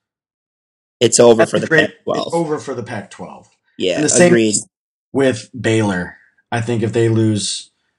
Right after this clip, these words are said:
Speaker 2: their strength of schedule is not good. So, hoping that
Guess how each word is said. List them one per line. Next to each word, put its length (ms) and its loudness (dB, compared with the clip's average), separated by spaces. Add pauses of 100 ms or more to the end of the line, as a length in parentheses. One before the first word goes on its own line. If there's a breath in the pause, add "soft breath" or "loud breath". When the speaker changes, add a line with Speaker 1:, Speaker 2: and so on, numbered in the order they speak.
(160)
Speaker 2:
their 160 0
strength 320 -2
of 60 -4
schedule 340 0
is 100 -4
not 240 -4
good. 360 -4 (420)
So, 480 2 (840)
hoping 540 6
that 280 0